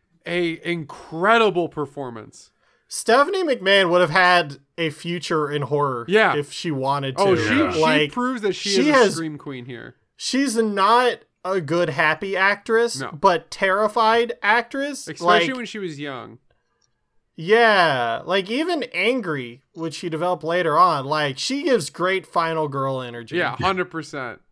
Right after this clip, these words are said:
Speaker 2: Yeah.
Speaker 1: She could die in the
Speaker 2: Uh,
Speaker 1: middle, beginning, or end of the movie, and each time it would work.
Speaker 2: <laughs>
Speaker 1: But then,
Speaker 2: Yeah.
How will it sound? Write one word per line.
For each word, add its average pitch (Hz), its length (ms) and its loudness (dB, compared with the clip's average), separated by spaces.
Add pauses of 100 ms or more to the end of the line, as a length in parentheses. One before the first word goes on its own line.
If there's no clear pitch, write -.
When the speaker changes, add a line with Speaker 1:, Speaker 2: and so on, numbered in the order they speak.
(480)
Speaker 2:
Yeah. 139 360 2
Speaker 1:
She 110 60 -2
could 277 160 -4
die 214 260 2
in 208 100 -4
the 185 80 2
Speaker 2:
Uh, 160 100 4
Speaker 1:
middle, 208 280 2
beginning, 175 440 -6
or 151 240 -6
end 151 160 -8
of 151 100 -6
the 139 80 -8
movie, 135 460 -10
and 135 140 -14
each 156 280 -12
time 143 300 -8
it 120 80 -12
would 123 160 -12
work. 120 360 -10 (200)
Speaker 2:
<laughs> - 300 -2
Speaker 1:
But 151 180 -6
then, 208 380 6
Speaker 2:
Yeah. 156 200 2